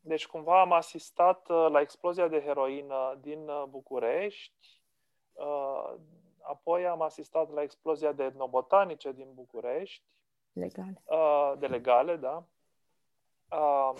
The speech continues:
Speaker 1: și ce pot să spun este că de atunci, uh, a, a existat o, o, un pic de creștere în perioada dinaintea accesării, uh, intrării României în Uniunea Europeană,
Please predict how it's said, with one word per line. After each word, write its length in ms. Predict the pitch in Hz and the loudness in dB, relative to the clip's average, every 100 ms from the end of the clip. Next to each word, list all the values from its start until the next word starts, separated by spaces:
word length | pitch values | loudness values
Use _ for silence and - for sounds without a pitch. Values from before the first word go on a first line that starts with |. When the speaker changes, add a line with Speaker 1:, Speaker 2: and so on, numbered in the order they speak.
| - | -14
Speaker 1:
și 260 | - - 165 | -16 -12 -10
ce 140 | - | -8
pot 240 | 190 208 208 | 2 2 2
să 100 | 185 | -8
spun 280 | - 202 | -8 -10
este 300 | 208 202 - | -8 -8 -8
că 140 | 170 165 | -6 -2
de 120 | 156 | 0
atunci, 720 | 143 - 180 214 220 - - 170 | 0 -2 -10 -10 -10 -14 -10 -8
uh, 360 | 160 - - 170 - _ _ _ - | -8 -8 -12 -16 -20 _ _ _ -12
a, 340 | - 156 156 | -4 -2 0
a 60 | - | -2
existat 640 | 147 147 170 - 202 226 | -4 -6 -14 2 4 4
o, 60 | 202 | 0
o, 380 | 180 160 - 147 | 2 2 0 -2
un 360 | 147 - 151 147 | -4 -8 -14 -18
pic 140 | 214 | -16
de 160 | 208 196 | -8 -8
creștere 1160 | - - 202 202 - - 151 123 110 123 135 - | -8 -6 -4 -4 -8 -6 -4 -2 -2 -2 -6 -12
în 200 | 156 156 | -16 -14
perioada 540 | - 156 151 180 180 | -4 -4 0 -2 0
dinaintea 680 | 170 160 143 143 180 185 175 | -2 -4 -4 -6 -6 -4 4
accesării, 1120 | 151 - - 147 - 160 165 160 143 123 - - | 4 2 -10 -12 -4 -2 0 -2 -8 -10 -16 -12
uh, 580 | 147 139 131 - - 160 | -6 -6 -6 -8 -10 -12
intrării 460 | 151 170 180 185 | -10 -2 0 0
României 460 | 160 139 139 147 151 | -2 -2 -4 -10 -10
în 60 | |
Uniunea 240 | 147 147 160 | -10 -10 -6
Europeană, 840 | 151 135 - 120 123 151 196 214 | -4 -4 -4 -4 -4 -6 -10 -10